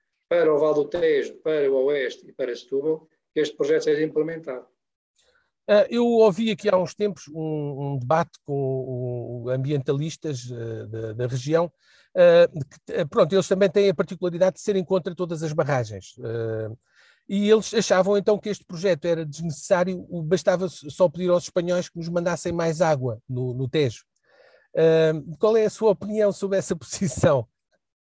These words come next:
Speaker 1: O, eu te-, eu sou, eu sou técnico, eu sou engenheiro e sou técnico, e já fui falar, deve, deve ter sido a Protege, com certeza.
Speaker 2: Sim.
Speaker 1: Eu já tive duas vezes a reunião com a Protege, digamos, o projeto é inclusivo, tenta incluir toda a gente, quem quer. Quem é nega-,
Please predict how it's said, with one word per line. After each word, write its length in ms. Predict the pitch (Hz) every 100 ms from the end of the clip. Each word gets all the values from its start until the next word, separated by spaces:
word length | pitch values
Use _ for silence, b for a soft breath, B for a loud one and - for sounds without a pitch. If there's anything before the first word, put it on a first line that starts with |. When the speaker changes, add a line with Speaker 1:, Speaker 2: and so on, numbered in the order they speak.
| _ _ _ _ -
Speaker 1:
O, 480 | 160 160 160 156 165
eu 180 | 170
te-, 220 | - 165 147
eu 80 |
sou, 180 | 143 190
eu 120 | 175
sou 140 | - 196
técnico, 400 | 156 151 127 131
eu 40 |
sou 100 | 143
engenheiro 340 | 135 127 147 -
e 140 | -
sou 120 | 139
técnico, 420 | - 139 - 151 -
e 60 | 135
já 120 | 160
fui 140 | 165
falar, 360 | - 139 143 143
deve, 140 | 131 - -
deve 240 | 131 139
ter 120 | 139
sido 160 | 139 135
a 40 |
Protege, 460 | 127 127 - 147 -
com 100 | 117
certeza. 380 | - 131 127 - _ _
Speaker 2:
Sim. 220 | - 185 165
Speaker 1:
Eu 60 |
já 120 | 147
tive 180 | 147 147
duas 240 | 160 156 131
vezes 260 | 170 143
a 40 | 135
reunião 200 | 147 139
com 80 |
a 40 | 135
Protege, 540 | 131 120 127 131 127 -
digamos, 340 | 131 120 113
o 60 | 123
projeto 340 | 131 170 170
é 40 |
inclusivo, 560 | 160 - 131 113 101 -
tenta 200 | - 135
incluir 220 | 131 135 147
toda 200 | 131 117
a 60 |
gente, 260 | 104 - -
quem 140 | 123
quer. 320 | - 117 110 - _ _ _ _ _ _
Quem 200 | 147 143
é 40 | 151
nega-, 280 | 151 147